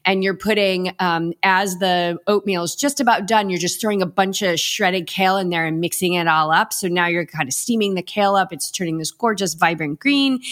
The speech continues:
And now you're getting all this kale in your oatmeal, and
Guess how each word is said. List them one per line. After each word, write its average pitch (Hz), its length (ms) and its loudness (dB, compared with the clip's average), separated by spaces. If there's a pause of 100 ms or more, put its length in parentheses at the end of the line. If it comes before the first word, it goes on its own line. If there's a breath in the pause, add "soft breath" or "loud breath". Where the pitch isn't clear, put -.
(340 loud breath)
And 196 140 -2
now 220 160 0
you're 233 160 2
getting 202 300 2
all 208 200 0
this 196 220 -2
kale 202 540 2
in 185 100 -2
your 180 180 -2
oatmeal, 202 360 2
and 254 360 0